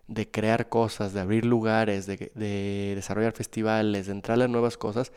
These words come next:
chance ese día se vuelve trabajo. Pero el trabajo para mí no es la ejecución, para mí el trabajo no es estar ahí, para mí el trabajo no es levantarte temprano, para mí el trabajo no es cumplir, para mí el trabajo no es eso. Eso es,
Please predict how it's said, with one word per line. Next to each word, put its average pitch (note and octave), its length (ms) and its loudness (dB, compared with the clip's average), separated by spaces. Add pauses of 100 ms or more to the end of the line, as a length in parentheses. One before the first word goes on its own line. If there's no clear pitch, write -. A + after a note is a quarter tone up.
(320)
chance B2+ 280 2
ese A#2+ 160 0
día G#2+ 140 0
se G#2+ 120 -8
vuelve G#2 200 0
trabajo. F#2+ 440 -6
Pero G#2+ 100 -2
el G#2 60 -4
trabajo A2+ 360 0
para G#2+ 140 0
mí A2+ 80 0
no A#2 220 2
es A2 240 -4
la G#2 100 -4
ejecución, G#2 460 -8
para G#2 160 -6
mí G#2+ 60 -4
el G#2 60 -6
trabajo A2 360 -2
no G#2+ 240 -2
es G#2+ 180 -4 (380)
estar G#2 260 -4
ahí, G#2+ 140 0
para G#2+ 140 -6
mí G#2+ 80 0
el G#2+ 60 -2
trabajo G#2+ 280 0
no G#2+ 80 -2
es G#2+ 60 -4
levantarte G2+ 360 -6
temprano, G#2 380 -6
para G2+ 100 -8
mí G2+ 60 -6
el G2 60 -10
trabajo G#2 360 -6
no G#2 220 -4
es G2+ 160 -6
cumplir, A2 420 -2
para G#2 140 -8
mí G#2+ 60 -4
el G#2+ 60 -6
trabajo G#2+ 280 -4
no G#2 80 -6
es - 120 -10
eso. G#2 220 -6
Eso G#2+ 180 -2
es, - 120 -4